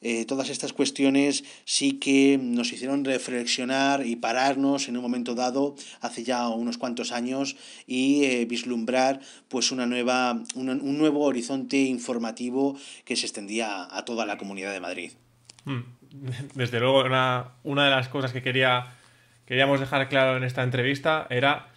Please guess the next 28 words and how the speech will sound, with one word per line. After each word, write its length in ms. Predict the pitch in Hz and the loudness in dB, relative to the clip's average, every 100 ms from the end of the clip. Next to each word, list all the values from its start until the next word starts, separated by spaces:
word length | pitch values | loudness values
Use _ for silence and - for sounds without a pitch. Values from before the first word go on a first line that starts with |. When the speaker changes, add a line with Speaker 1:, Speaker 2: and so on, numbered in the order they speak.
| _ _ _ - | _ _ _ -4
Speaker 2:
eh, 540 | 120 113 110 110 110 - _ _ _ _ - | 0 0 0 -4 -8 -16 _ _ _ _ -4
nunca 240 | 139 143 | 2 4
mejor 280 | 143 139 127 | 4 2 2
dicho, 360 | 139 175 180 - | 4 4 2 4
el 320 | 120 113 - 131 | 4 2 -4 2
nicho 500 | 139 160 - 180 180 | 4 4 6 6 6
que 120 | 120 | 4
ocupa 600 | 110 131 147 147 - - - - | 6 6 6 6 2 -14 -12 -4
el 180 | 117 | -2
guadarramista 680 | 113 120 120 113 127 135 151 | 2 4 4 2 0 2 4
dentro 300 | 123 123 139 | 4 2 2
de, 500 | 127 113 107 104 107 113 | 2 2 0 -4 -6 -6
de 100 | 107 | -4
los 140 | 107 | 0
medios 200 | 123 143 | 2 2
de 60 | 143 | 2
comunicación 480 | 131 120 123 147 | 0 2 2 0
de 60 | 135 | 0
la 120 | 113 | 0
Comunidad 240 | 113 110 131 | 0 -2 0
de 60 | |
Madrid, 260 | 113 117 127 | 0 -2 -4
pero 180 | 110 101 | -6 -4
creo 180 | 113 120 | -4 -2
que 120 | 113 | -2
lo 60 | |
has 80 | 110 | -4
dejado 320 | 120 123 127 | -2 -2 -2